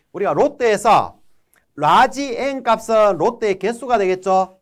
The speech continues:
라지 N은 개수가 됩니다. 그래서 N은, 라지 N은 뭐냐면 라지 N이 나타내는 거는 로또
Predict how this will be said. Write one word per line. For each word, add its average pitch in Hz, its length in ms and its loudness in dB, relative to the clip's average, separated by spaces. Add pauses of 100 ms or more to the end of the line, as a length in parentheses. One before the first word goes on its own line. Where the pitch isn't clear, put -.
(180)
라지 156 300 -2
N은 165 260 -4
개수가 151 300 -6
됩니다. 117 200 -8
그래서 170 600 -2
N은, 247 460 -2 (480)
라지 208 380 0
N은 233 480 -2
뭐냐면 160 640 -6
라지 180 380 -2
N이 196 200 -6
나타내는 151 480 -10
거는 135 400 -10 (260)
로또 208 400 -6